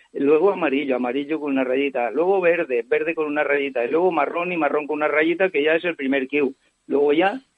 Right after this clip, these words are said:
se examina para primer dan y es negro con una raya igual atravesada de color oro.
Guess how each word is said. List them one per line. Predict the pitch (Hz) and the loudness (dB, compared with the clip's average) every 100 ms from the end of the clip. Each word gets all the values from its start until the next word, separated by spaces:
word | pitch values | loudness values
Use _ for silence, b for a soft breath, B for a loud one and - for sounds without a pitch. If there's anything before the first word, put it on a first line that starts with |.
| _ | _
se | 160 | -4
examina | 139 147 160 180 | 0 2 2 0
para | 180 139 131 | 2 0 0
primer | 135 131 147 | 0 2 2
dan | 190 214 220 _ _ _ - | 2 0 -4 _ _ _ 0
y | 165 | 2
es | 147 - | 2 0
negro | - 185 196 208 247 - _ _ | -2 2 4 2 0 -10 _ _
con | 151 151 | 0 2
una | 175 175 | 2 2
raya | 180 185 190 196 226 269 | 6 6 6 4 0 -6
igual | 165 165 190 214 | -2 0 0 -2
atravesada | 170 156 151 - 185 180 226 _ _ | -4 -2 -2 0 0 -2 -4 _ _
de | - 139 139 | -2 2 4
color | 147 147 170 170 | 4 6 8 6
oro. | 160 120 | 4 0